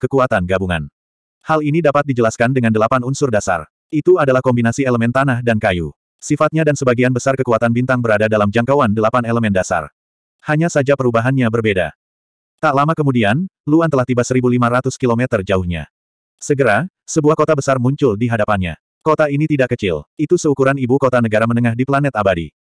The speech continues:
Berdasarkan proporsi bintangnya, planet Muhe sudah cukup besar.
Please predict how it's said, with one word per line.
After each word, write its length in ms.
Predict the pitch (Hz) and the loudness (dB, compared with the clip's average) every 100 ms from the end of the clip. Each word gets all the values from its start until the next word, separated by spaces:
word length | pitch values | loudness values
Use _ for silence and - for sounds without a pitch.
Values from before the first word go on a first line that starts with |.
| _ | _
Berdasarkan 560 | 147 143 135 147 147 151 | -2 0 2 0 0 0
proporsi 320 | 143 123 120 | 0 0 0
bintangnya, 480 | 135 135 127 95 104 - _ | 0 0 0 0 -4 -8 _
planet 240 | 135 143 170 | 0 0 0
Muhe 160 | 139 | 0
sudah 240 | 131 123 113 | 0 -2 0
cukup 240 | 123 117 | -2 -2
besar. 320 | 107 92 80 | -2 -4 -4